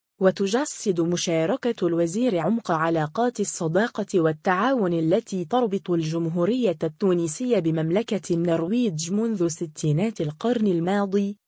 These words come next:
وحرص الجانبين على مواصلة تعزيزها وإثرائها في مختلف المجالات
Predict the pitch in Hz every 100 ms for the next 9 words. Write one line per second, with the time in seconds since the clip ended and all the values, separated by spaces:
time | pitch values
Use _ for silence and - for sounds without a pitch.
0 | - 185 170 262 294 262 196 156 160 175
1 | 165 160 180 247 226 170 170 185 165 165
2 | 170 165 151 269 240 - 175 165 156 151
3 | 214 240 202 196 226 214 175 175 - 185
4 | 240 214 220 208 220 208 190 170 165 -
5 | 254 247 208 175 160 170 160 165 160 190
6 | 233 240